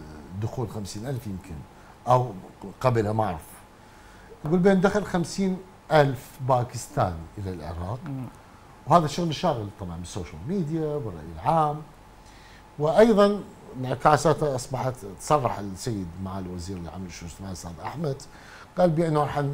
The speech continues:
Speaker 1: ندقق بهذا الموضوع، بأنه فعلا هناك هذا العدد خمسين ألف باكستاني دخل إلى العراق ولم يعود.
Speaker 2: دكتور، هو ال-، الخبر تداول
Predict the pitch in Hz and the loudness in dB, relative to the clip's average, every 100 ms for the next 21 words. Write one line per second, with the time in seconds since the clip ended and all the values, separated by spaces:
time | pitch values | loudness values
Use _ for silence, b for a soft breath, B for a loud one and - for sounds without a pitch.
0 | 143 - - 127 156 - - 101 95 104 | -6 -12 0 2 2 0 -8 -4 -4 -4
1 | 92 87 80 92 95 127 95 113 110 107 | -6 -8 -8 -8 -6 -6 -6 -6 -6 -4
2 | 113 113 B B B - 143 131 120 107 | -6 -8 B B B 2 4 4 2 0
3 | 110 110 123 123 117 104 92 113 113 98 | 0 0 2 0 0 -4 -4 -2 -2 -4
4 | 120 117 92 - B B B - 107 95 | -4 -2 -4 -8 B B B -8 -8 -6
5 | 110 107 - 117 113 98 101 92 - - | -8 -10 -8 -6 -6 -6 -8 -8 -12 -10
6 | - 127 101 76 - B B - 113 123 | -4 -2 -2 -8 -14 B B -10 -4 -4
7 | - 113 95 101 98 95 117 - 113 107 | -4 -6 -6 -8 -10 -8 -8 -6 -6 -4
8 | 110 101 123 - - - - - - - | -6 -8 -10 -14 -20 -20 -20 -20 -20 -20
9 | - - - - - - - - - - | -20 -20 -20 -20 -20 -20 -20 -20 -20 -20
10 | - - - - - 143 - 156 147 147 | -20 -20 -20 -20 -10 -10 -2 -2 0 0
11 | 139 131 120 113 113 110 113 156 151 143 | 0 0 -2 -4 -4 -8 -6 -4 -2 -2
12 | 120 139 139 139 | 0 0 2 0